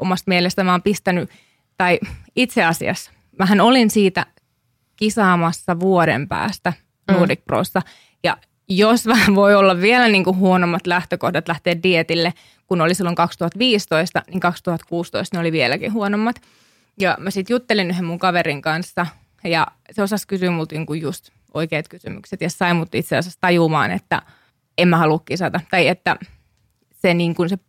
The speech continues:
Speaker 1: palo siihen hommaan sillä hetkellä,
Speaker 2: Joo.
Speaker 1: sitä vaan niinku ei enää ollut. Et m-, mä muistan, kun mä valmistaudun kisoihin, mä muistan sen tietyn fiiliksen, ja mulle se vaati sen, että se lopputulos on oikeasti tosi hyvä.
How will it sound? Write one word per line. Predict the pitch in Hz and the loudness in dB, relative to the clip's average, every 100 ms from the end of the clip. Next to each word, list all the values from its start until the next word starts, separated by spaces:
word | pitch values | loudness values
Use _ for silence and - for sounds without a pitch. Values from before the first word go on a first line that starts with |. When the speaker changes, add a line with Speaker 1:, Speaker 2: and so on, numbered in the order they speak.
| - | 0
Speaker 1:
palo | 190 190 175 | 2 4 2
siihen | 175 160 175 165 | 0 -2 -2 -2
hommaan | 165 160 151 139 175 | -2 -2 -2 -4 -4
sillä | 165 147 | -4 -4
hetkellä, | 175 - - 143 - - _ _ _ _ _ - | -4 -8 -8 -10 -10 -14 _ _ _ _ _ -6
Speaker 2:
Joo. | 180 160 | -2 0
Speaker 1:
sitä | 175 | 2
vaan | 175 165 | 2 0
niinku | 160 | 0
ei | 165 156 | 0 2
enää | 160 143 | 0 0
ollut. | 127 151 180 _ _ _ _ _ _ | 0 -2 -4 _ _ _ _ _ _
Et | 190 | -2
m-, | 190 - - - - | -2 -4 -14 -14 -2
mä | 196 | 2
muistan, | 202 233 226 202 | 4 4 2 0
kun | |
mä | 190 | 2
valmistaudun | 185 190 185 180 170 160 170 | 2 2 2 0 0 0 0
kisoihin, | - 196 190 170 175 | -2 0 2 2 2
mä | |
muistan | 185 220 226 202 170 | 2 4 2 0 -2
sen | 185 175 | 0 0
tietyn | 180 170 - - | 0 0 -4 -2
fiiliksen, | 294 170 139 - - - _ _ _ - | 0 0 -2 -4 -4 -6 _ _ _ -4
ja | 175 - - | -4 -4 -2
mulle | 208 208 185 | 0 0 -2
se | 208 | -2
vaati | 185 170 165 180 | 2 2 2 -2
sen, | - 110 - | -4 -6 -6
että | - | -4
se | |
lopputulos | 165 170 175 156 180 - | -4 -4 -6 -6 -6 -4
on | 170 | -2
oikeasti | 151 - 208 208 | -2 -4 -6 -8
tosi | - - 220 | -10 -6 -4
hyvä. | 214 196 | -2 -2